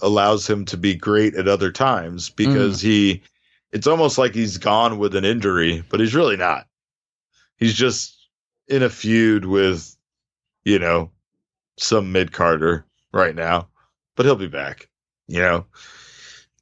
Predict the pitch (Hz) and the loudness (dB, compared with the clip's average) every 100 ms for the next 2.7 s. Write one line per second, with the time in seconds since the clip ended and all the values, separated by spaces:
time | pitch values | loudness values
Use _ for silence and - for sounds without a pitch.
0 | _ _ _ _ 110 143 131 208 185 160 | _ _ _ _ 0 0 4 4 4 4
1 | 139 127 120 135 123 120 110 104 104 92 | 2 0 0 0 2 4 4 4 2 0
2 | 85 87 101 80 78 80 | -2 -2 -2 -2 -4 -6